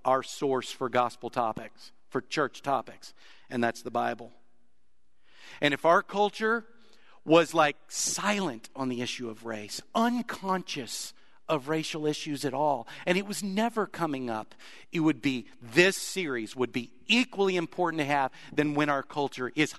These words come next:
hyper-focused on race and escalating it too high and using it for politics and power on both sides of the issue.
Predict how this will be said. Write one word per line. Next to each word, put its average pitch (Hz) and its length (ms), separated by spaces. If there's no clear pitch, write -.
hyper-focused - 1080
on 113 200
race 107 440
and 151 180
escalating 156 720
it - 240
too 233 260
high 127 280
and 120 200
using 180 300
it 156 120
for 131 220
politics 175 600
and 127 120
power 147 420
on 131 240
both 165 220
sides 123 380
of 127 120
the 120 180
issue. 143 300